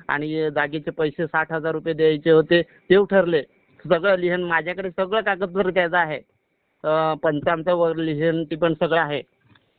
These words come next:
तर ते पण ठरलं. पण आता काय करतो तो घडी घडी म्हणजे वळून फिरतो असं. पंचामध्ये एक जाऊन न्या-, एकदम निर्णय पंचामध्ये झाला म्हणजे झाला ना, तर तो काय करतो, मग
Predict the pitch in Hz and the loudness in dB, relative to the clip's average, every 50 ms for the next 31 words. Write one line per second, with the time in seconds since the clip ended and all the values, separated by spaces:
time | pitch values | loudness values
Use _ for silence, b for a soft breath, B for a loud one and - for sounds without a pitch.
0 | _ _ - 160 - 185 190 190 - 226 220 196 202 196 180 175 160 147 147 _ | _ _ -2 -2 0 0 -2 0 0 0 0 2 0 0 0 0 -2 -4 -4 _
1 | b b b b 175 175 185 190 185 185 - 214 202 226 226 202 220 220 196 208 | b b b b -2 0 0 0 -2 0 0 0 0 0 -2 0 -2 -2 -2 0
2 | 214 202 226 202 202 208 202 220 208 220 220 226 226 220 226 214 220 226 214 208 | 0 0 2 2 2 2 2 2 2 2 0 0 0 -2 -2 0 0 0 2 2
3 | 214 214 226 226 - 233 233 202 226 220 214 202 - 233 220 202 - _ _ _ | 2 2 2 0 0 -2 -2 0 0 0 0 0 0 -2 -2 -2 -4 _ _ _
4 | _ _ _ _ _ _ _ _ _ _ _ _ _ _ _ _ _ _ - 190 | _ _ _ _ _ _ _ _ _ _ _ _ _ _ _ _ _ _ -2 -2
5 | 180 190 180 214 208 202 220 202 214 214 202 185 180 208 214 208 214 220 214 214 | -2 0 0 -2 -2 -2 -2 -2 -2 -2 -2 -2 0 0 0 0 0 -4 -4 -4
6 | 220 220 214 202 196 202 202 202 - - - 170 170 170 170 165 208 202 208 208 | -4 -4 -4 -2 -2 0 0 -2 -2 -4 -6 -6 -6 -4 -2 0 2 2 2 0
7 | 180 165 180 - 180 170 160 180 190 190 190 208 202 - 202 190 185 190 196 196 | -6 -10 -12 -10 -2 2 4 6 6 6 4 2 2 2 0 0 0 0 -2 -2
8 | 208 202 208 208 196 190 170 175 175 175 175 190 190 196 196 185 190 175 180 180 | 0 -2 -2 -2 -2 0 0 0 0 0 0 -2 -4 -4 -4 -6 -4 -2 -2 0
9 | 185 196 196 185 190 196 185 - B B B B _ - 170 165 196 196 180 208 | 0 0 0 -2 -2 -4 -6 -8 B B B B _ -2 0 2 2 2 2 2
10 | 208 202 220 208 220 226 220 - _ _ _ _ _ - 190 185 196 | 0 0 -2 -4 -4 -4 -6 -8 _ _ _ _ _ -6 -2 -2 0